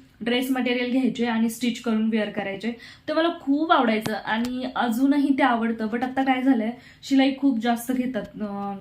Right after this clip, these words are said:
जे स्टिच करणार आहेत ते. अं, एक जवळजवळ हजारच्या रेंजमध्ये तो पूर्ण पॅन्ट आणि टॉप जो आहे तो शिवण्यामध्ये जातो. त्यामुळे मी तर काही ते, अं, शिक-, म्हणजे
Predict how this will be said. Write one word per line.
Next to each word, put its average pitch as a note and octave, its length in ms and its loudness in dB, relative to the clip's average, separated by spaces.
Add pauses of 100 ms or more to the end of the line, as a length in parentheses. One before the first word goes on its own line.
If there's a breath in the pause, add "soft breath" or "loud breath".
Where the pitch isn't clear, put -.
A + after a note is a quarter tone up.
जे G#3+ 180 -2
स्टिच A3 380 -2
करणार G3+ 320 -2
आहेत G3 120 -6
ते. A3+ 120 -6 (560 loud breath)
अं, G#3 120 -4
एक G#3+ 240 -4 (280)
जवळजवळ A3 500 0
हजारच्या A3 920 -2 (320)
रेंजमध्ये A3 560 2
तो A3+ 440 -2
पूर्ण A#3 220 2
पॅन्ट A3+ 420 0
आणि A3+ 180 2
टॉप G#3+ 280 -4
जो A3 100 -2
आहे G#3 300 -2 (380 loud breath)
तो C4+ 80 2
शिवण्यामध्ये A3+ 600 2
जातो. A3 480 -2 (1040)
त्यामुळे G#3+ 380 0
मी A3+ 340 4
तर A3+ 100 0
काही A#3 260 2 (100)
ते, A#3+ 160 2
अं, A#3 500 -2
शिक-, C4 240 -2
म्हणजे A#3+ 360 0